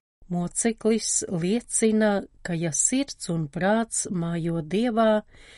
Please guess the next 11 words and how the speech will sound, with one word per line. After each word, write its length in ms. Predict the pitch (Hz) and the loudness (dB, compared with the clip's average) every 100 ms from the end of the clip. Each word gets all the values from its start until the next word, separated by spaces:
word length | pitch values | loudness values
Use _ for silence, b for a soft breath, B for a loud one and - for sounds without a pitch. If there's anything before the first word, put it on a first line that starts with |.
| B | B
tad 260 | - 160 | -4 -2
viņā 360 | 170 254 269 254 247 | 2 4 4 4 2
vienmēr 600 | 156 170 240 254 254 240 | 0 2 4 4 4 0
dzimst 720 | 202 233 233 233 - - - - | 0 0 2 0 0 -4 -4 -2
patiesas 840 | 226 - 247 240 - - 226 - - | -2 0 0 0 0 0 0 2 -2
mīlestības 1040 | - 185 190 240 247 - - 233 220 214 - 226 | 0 0 2 2 0 -2 -2 -2 0 -2 0 0
attieksme 920 | 220 - 214 214 208 - 208 202 202 - | -2 0 2 2 2 0 2 2 0 -4
pret 340 | - 196 - 160 | -4 -4 -2 -4
visiem 680 | 160 - - 175 170 160 160 B B B B | -4 -2 0 0 0 -2 -6 B B B B
un 220 | 170 170 | -2 -2
atteikšanās 960 | - 226 220 - 226 214 208 202 196 | 0 0 0 0 2 4 2 0 0